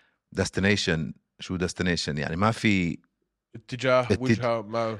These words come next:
Speaker 1: destination أنت توصله وتحكي: "خلص، أنا وصلت".
Speaker 2: آه، آه.
Speaker 1: دائمًا بدك تثابر و-، بس س-، ستريكلاند إذا تطلع حياته وين كانت وين صارت، وصل للديستنيشن تبعته بالحياة، انتهى.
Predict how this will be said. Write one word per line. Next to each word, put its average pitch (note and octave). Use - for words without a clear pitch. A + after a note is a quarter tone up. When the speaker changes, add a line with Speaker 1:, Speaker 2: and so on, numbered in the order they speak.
Speaker 1:
destination B2+
أنت A#2
توصله A#2
وتحكي: G2+
"خلص، -
أنا F2
وصلت". D#2+
Speaker 2:
آه، A#2+
آه. G#2+
Speaker 1:
دائمًا B2
بدك G#2+
تثابر G2+
و-، E2
بس -
س-، -
ستريكلاند C3+
إذا -
تطلع B2
حياته A2+
وين G2
كانت G2
وين G2
صارت، A2
وصل G#2
للديستنيشن G2
تبعته G2+
بالحياة، F#2+
انتهى. -